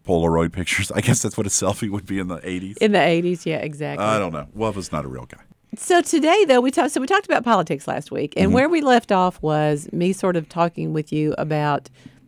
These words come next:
Speaker 2: how you keep your, um, your hope alive and your sense of humor alive while dealing with the politics of the world, which is not always exactly laughable, despite the fact that there are entire shows that, in fact, do laugh at world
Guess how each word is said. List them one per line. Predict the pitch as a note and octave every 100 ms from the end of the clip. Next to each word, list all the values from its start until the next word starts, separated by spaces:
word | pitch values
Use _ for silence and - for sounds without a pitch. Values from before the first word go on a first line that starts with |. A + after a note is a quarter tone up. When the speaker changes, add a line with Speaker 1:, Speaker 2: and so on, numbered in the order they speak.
| _
Speaker 2:
how | F#3+ G3
you | G#3 F#3
keep | F3+ - F#3 F3
your, | D#3 D3+ D3+ D3 -
um, | C#3+ C3+ C3+ -
your | C3+ C#3+
hope | - C#4 C#4
alive | B3 A3+ A3+ G#3+ G#3+
and | D3+
your | C#3+
sense | C#3+ D#3+ D3+
of | C#3
humor | - D4+ B3+ E3+
alive | D3 C#3 C#3 C#3+ C#3 _ - _ _
while | E3 D#3+ D#3
dealing | D3 E3+ G#3 G3+ F3
with | D#3+ D3+
the | D#3+
politics | E3 E3 F3 E3+ -
of | E3+
the |
world, | C#3+ C#3+ D3 D#3
which | F#3
is | A3 -
not | C#4+ E4
always | C4+ F3 D#3 D#3+ D3+ - _ _ _ _
exactly | F3 E3 E3 E3 D#3+ D#3
laughable, | D3 D3+ D3+ C#3+ C#3 C#3
despite | D#3+ A3 G3 - G#3+ A3
the | A3
fact | E3+ E3
that | E3+
there | D#3+ D3+
are | D3+ - _ _ _ _ -
entire | A3 - G3+ F#3
shows | F#3 - F#3 D3 D#3 D#3
that, | - E3+ -
in | D#3
fact, | D3+ D3 - D#3+
do | E3+
laugh | D3 C#3 D3
at | D3
world | D3 C#3+ C#3